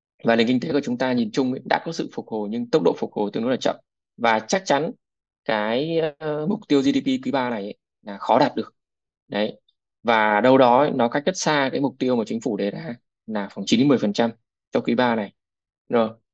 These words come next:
chúng ta đi tiếp. Đấy, như vậy có nghĩa được gì? Có nghĩa là xét về tăng trưởng kinh tế, sức khỏe là kinh tế ấy, thì, ờ, ờ, chính phủ, ờ, và ngân hàng nhà nước vẫn phải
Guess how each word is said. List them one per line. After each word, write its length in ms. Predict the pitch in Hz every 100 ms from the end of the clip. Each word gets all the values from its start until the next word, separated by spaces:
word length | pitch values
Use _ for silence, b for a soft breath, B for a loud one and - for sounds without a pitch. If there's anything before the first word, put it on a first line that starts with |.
| _ _ _ _
chúng 100 | 120
ta 100 | 123
đi 120 | 131
tiếp. 180 | 131 165 170 _ _ _ _ -
Đấy, 160 | 131
như 140 | 147 170
vậy 220 | 165 -
có 120 | 135
nghĩa 120 | 139 180
được 160 | 143
gì? 160 | 120 110
Có 120 | 127
nghĩa 120 | 151
là 60 | 156
xét 220 | - 202
về 80 | 143
tăng 160 | 139
trưởng 120 | 135 104
kinh 160 | 127
tế, 140 | 123 -
sức 120 | -
khỏe 80 | 117
là 80 |
kinh 120 | 107 117
tế 100 | 107
ấy, 240 | 113 92 _ _
thì, 300 | 117 104 98
ờ, 280 | 95 92 - _ -
ờ, 180 | 101 95
chính 180 | - 107
phủ, 340 | 147 95 - - _ _ _
ờ, 420 | - 104 98 98 98
và 120 | 104
ngân 80 | 117
hàng 100 | 107
nhà 80 |
nước 220 | 101 147 143
vẫn 200 | - 196 208
phải 360 | 175 110 95